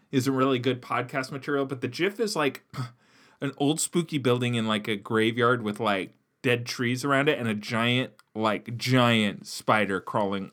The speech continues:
over a building. So I don't really <laughs> understand what the,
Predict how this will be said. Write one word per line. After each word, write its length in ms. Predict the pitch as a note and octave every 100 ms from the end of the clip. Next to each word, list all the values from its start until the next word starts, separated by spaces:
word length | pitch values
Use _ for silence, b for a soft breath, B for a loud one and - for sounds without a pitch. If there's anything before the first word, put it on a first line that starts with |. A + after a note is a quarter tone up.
| -
over 500 | A#2 G2+ G2 F#2 -
a 100 | G#2+
building. 460 | G#2 F#2+ - - -
So 140 | - A#2+
I 80 | A#2+
don't 100 | D3+
really 200 | E3 C#3
<laughs> 0 |
understand 840 | C3+ C3 - - A3+ G#3 F3 D3+ B B B B B B B B _ _ _ _
what 640 | - B2+ A2+ B2 C#3 -
the, 360 | C3 A2 G2+